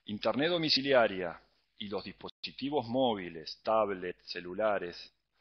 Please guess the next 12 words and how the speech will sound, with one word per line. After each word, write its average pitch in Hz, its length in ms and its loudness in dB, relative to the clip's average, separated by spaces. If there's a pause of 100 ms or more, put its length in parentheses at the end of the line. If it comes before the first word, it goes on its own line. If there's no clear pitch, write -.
(340)
permiten 113 560 0
que 107 100 -2
la 104 100 -2
información 110 920 0
que - 200 -8
un 135 180 -4
empleado 120 500 0
necesita - 560 0
para 95 240 -2
realizar 95 480 -2
su - 160 -10
tarea 104 520 -2